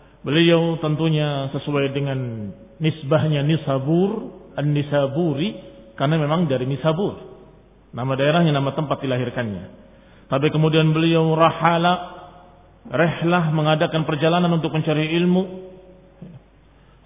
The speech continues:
sampai ke Iraq, sampai ke Khurasan, sampai ma wara'an nahr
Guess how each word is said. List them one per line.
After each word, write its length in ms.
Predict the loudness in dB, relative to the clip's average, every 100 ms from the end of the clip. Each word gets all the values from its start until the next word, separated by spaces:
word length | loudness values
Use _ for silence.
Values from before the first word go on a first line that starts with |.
| -4
sampai 240 | -2 -2
ke 80 | -4
Iraq, 440 | -6 -4 -4 -4 -8 -20 -20 -20 -20 _ -20 _ _ _ _ _ -20 -8
sampai 240 | -4 -2 -4
ke 100 | -4
Khurasan, 640 | -4 -2 -2 -2 -6 -6 -12 -20 -20 -20 -20 _ _ _ _ _ -10
sampai 560 | -4 0 0 0 0 2
ma 320 | 2 2 2
wara'an 640 | 2 0 2 0 0 2
nahr 320 | 2 2 -2